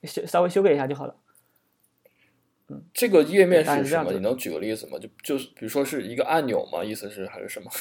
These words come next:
Speaker 2: <laughs>
Speaker 1: 啊，比如说你去，呃，你登录 GitHub 的话，那么 GitHub 的话，它上面就会给你提供这个你要登录的这个 app 的一些信息，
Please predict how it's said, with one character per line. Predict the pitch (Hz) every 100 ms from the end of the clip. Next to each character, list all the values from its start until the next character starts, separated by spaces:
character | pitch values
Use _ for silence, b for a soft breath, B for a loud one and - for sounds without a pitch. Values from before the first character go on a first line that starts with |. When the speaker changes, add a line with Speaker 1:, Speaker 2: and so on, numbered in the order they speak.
| - 156 _ B B B
Speaker 2:
<laughs> | _ _ _ _ _ _ -
Speaker 1:
啊， | 208
比 | 185
如 | 156 151
说 | 208 226 240 b b
你 | - 143 139
去， | - 214 170 - _ _ - _
呃， | 151 143 143 131 - _ _
你 | - 151 - _ _ _ _
登 | - 190 214
录 | 202 151 - _ _ _ _ _ _
GitHub | 175 196 190
的 | 135
话， | 139 - _ _ _ _ _ _
那 |
么 | 190
GitHub | 190 196 220 165
的 | 151
话， | 151 139 B B B _ _ _ _ _ _ _ _ _ _ _ _ _ _ _
它 | -
上 | 175
面 | 202
就 | 196
会 | 208 165 - _
给 | 156
你 | 165 143
提 | 139 147
供 | 165
这 | 165
个 | 156 156 156 B B -
你 | 143
要 | 156 156 - _ _ _
登 | 170 175
录 | 180
的 |
这 | 160
个 | 160 147 135 -
app | 165
的 | 156
一 | 143
些 | 151
信 | 151 196 147
息， | 135 139 139